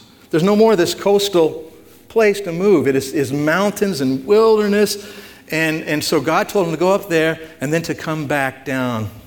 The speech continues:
a little ways. And what it's gonna make,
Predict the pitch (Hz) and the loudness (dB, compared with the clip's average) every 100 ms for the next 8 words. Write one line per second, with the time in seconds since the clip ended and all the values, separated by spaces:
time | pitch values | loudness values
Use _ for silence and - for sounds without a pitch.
0 | - - 117 110 104 95 85 85 92 107 | -18 -10 -4 -2 0 0 -2 -4 -6 -10
1 | - - - - - - - - - 139 | -12 -16 -20 -20 -20 -20 -20 -10 -4 -2
2 | 139 143 156 156 165 160 160 170 170 - | 0 0 -2 -4 -4 -2 0 0 -2 -8
3 | - | -20